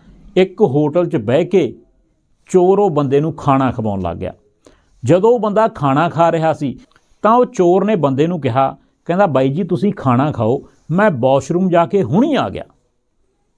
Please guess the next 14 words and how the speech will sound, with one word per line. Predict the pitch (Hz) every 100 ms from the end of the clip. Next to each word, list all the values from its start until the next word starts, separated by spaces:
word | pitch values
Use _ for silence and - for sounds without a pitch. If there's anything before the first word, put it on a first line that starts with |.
| _ _ _ _ _ _ _ _ -
ਤੇ | 175
ਉਹ | 180
ਤਾਂ | 185 190 143 87 - _ _ 127
ਆਇਆ | 127 127
ਹੀ | 139
ਨਾ। | 151 165 - _ _ _ _ _ _
ਉਹ | 180
ਬੰਦੇ | 165 139 131 143
ਨੇ | 160
ਖਾਣਾ | - 139 127 131
ਵੀ | 160
ਖਾ | 175 135
ਲਿਆ | 127 127 127 - _ _ _ _ _ _ _
ਤੇ | 220 233